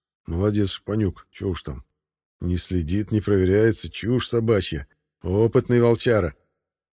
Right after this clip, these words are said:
Режущие, пишущие движения ножа очень опасны. Незнающие люди считают, что опасен удар ножом с замахом, когда бьет от души,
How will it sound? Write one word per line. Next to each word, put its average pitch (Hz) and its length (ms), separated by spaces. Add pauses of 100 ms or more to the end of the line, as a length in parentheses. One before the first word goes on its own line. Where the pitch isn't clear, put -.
(540)
Режущие, 98 720
пишущие 104 640
движения 98 460
ножа 95 320
очень 107 400
опасны. 85 420 (1120)
Незнающие 117 720
люди 123 200
считают, 117 500
что - 200
опасен 113 400
удар 110 300
ножом 110 360
с 87 60
замахом, 104 640
когда 85 300
бьет 113 240
от 90 120
души, 98 480